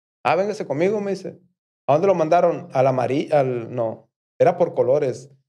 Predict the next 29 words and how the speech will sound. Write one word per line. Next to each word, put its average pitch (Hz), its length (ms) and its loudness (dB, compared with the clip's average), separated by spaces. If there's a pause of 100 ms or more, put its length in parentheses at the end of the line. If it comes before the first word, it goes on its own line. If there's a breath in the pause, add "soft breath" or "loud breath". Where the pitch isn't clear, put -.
(240)
El 117 120 -2
amarillo 127 320 2
no, 131 300 -2 (120)
el 123 140 0
mo-, 120 240 0
el 120 180 2
azul 117 400 -4
creo 151 220 2
que 131 80 0
era 143 120 4
el, 131 160 -4 (120)
el 110 240 -2
dormitorio, 120 720 -2
porque 127 200 0
eran 151 180 2
por 151 160 -4
colores, 143 400 2
pues. - 180 -8 (260)
Creo 139 180 0
que 214 80 2
al 185 80 2
azul, 143 300 -2
le 175 60 -6
digo. 165 140 -6
"Ah, 156 120 4
véngase, 185 280 0
está 175 180 2
bien, 175 180 0
vámonos". 170 380 -2